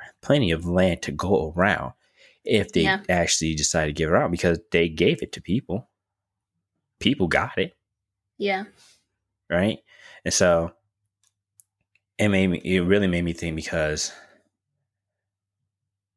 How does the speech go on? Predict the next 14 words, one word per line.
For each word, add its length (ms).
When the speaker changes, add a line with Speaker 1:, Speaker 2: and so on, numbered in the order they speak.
Speaker 1:
at 480
the 180
boss 360
that 120
I 40
work 220
for 300
at 340
the 440
studio 380
that 120
I 40
work 220
for 320